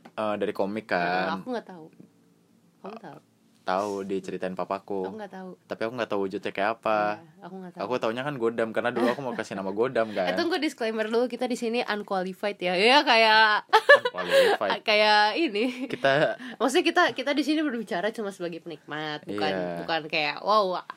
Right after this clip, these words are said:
Speaker 2: kita kritikus", tidak. Tidak
Speaker 1: Iya.
Speaker 2: seperti itu, saudara-saudara. Karena ini podcast A to Z,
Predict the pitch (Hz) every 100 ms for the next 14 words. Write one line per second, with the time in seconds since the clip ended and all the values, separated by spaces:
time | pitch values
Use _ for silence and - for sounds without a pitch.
0 | _ - 220 - 190 175 208 208 185 190
1 | - 151 190 175 147 - - 196 202 180
2 | 175 185 175 190 190 175 156 160 143 151
3 | 143 151 - 269 - 233 254 277 294 269
4 | 262 240 - 226 190 269 294